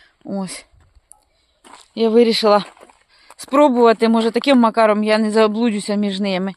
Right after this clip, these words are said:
Декого, я пам'ятаю, уже добре, а де-, декого треба ще дочекатися, щоб мітелку викинув. Бо коли пересаджуєш, тим паче тоді забуваєш. Вон, дивіться, як вийшло.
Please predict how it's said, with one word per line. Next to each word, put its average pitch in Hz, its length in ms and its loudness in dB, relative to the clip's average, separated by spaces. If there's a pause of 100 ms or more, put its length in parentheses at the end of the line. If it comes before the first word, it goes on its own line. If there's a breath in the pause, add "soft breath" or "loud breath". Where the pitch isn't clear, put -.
(580 soft breath)
Декого, 277 360 2
я 269 120 2
пам'ятаю, 254 560 2
уже 226 260 -2
добре, 214 360 0
а 175 120 2
де-, 233 160 -2 (120)
декого 233 460 -2
треба 226 300 -2
ще 220 140 -8
дочекатися, 220 600 -4
щоб 214 160 -8
мітелку 160 460 -4
викинув. 151 480 -12 (560 soft breath)
Бо - 120 -18
коли 240 220 0
пересаджуєш, 226 680 -2
тим 226 160 -6
паче 180 300 -4
тоді 165 260 -16
забуваєш. 165 720 -10
Вон, 170 140 -8
дивіться, 165 320 -12
як 156 180 -8
вийшло. 147 360 -10